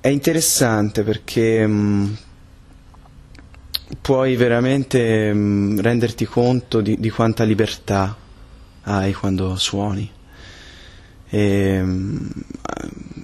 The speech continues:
da un certo di pun-, da un certo punto di vista è anche liberatoria come cosa, perché certo è bellissimo suonare con gli altri, però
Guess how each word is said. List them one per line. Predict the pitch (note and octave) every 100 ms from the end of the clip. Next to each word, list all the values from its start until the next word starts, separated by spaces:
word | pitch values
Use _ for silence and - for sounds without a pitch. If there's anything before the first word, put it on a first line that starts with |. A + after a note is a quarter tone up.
| - - - - - - - -
da | -
un | A#2+
certo | A#2+ D3+ D3
di |
pun-, | C3+ D3 C#3+ G2+ -
da | A#2
un | C3+
certo | B2 C#3+ C#3+
punto | C#3 D3 D3
di | C3+
vista | C#3 D#3 D#3 - B2+ A#2 F2 -
è | A2+
anche | A2+ A2+ A#2 - - A2+ G#2+ G#2+ G#2 - - - - -
liberatoria | A2 G#2+ G#2+ G#2 A2 F#2+ F#2+ F#2+
come | F#2+ G2+ F#2+
cosa, | - F2 E2+ - -
perché | - - - G2 G2 F#2+ F#2+ F#2+ - - - - - - - - -
certo | - G2 - - - - - -
è | -
bellissimo | G2+ G#2+ A2 - A2+
suonare | G#2 A2 G#2+ G#2
con | G#2+
gli | G#2
altri, | A2+ C3 A#2+ -
però | G#2 G#2+ A2 G#2+ -